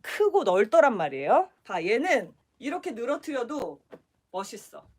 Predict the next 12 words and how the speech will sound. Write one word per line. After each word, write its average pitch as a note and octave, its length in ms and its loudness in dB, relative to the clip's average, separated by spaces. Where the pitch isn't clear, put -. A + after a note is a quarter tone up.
자, C#4 80 -10
기장려면 G4+ 800 2
얘가 C#4+ 180 2
무릎에 F#4+ 300 2
오겠지? D#4+ 600 -4
얘를 G#3+ 340 0
늘어뜨리고서 C4 760 0
멋있게 F3 340 -4
할 C4 80 0
수 C4 100 -12
있는 A3+ 140 -4
방법은 E3+ 420 -4